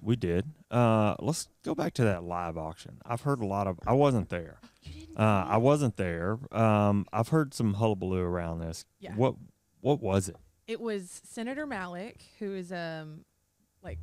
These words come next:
Speaker 2: live auctioneer, getting up
Speaker 1: Yeah.
Speaker 2: on stage and offering off, or auctioning off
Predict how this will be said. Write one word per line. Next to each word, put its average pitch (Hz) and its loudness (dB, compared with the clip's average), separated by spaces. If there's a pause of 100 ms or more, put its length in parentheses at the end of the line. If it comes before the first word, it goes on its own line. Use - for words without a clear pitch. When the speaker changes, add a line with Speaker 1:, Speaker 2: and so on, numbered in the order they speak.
(340)
Speaker 2:
live 165 -6
auctioneer, 170 -12
getting 180 -10
up 185 -8
Speaker 1:
Yeah. 92 2
Speaker 2:
on 78 -4
stage 170 -10
and 170 -14
offering 175 -10
off, 165 -12 (100)
or 190 -10 (480)
auctioning 202 -8
off 185 -8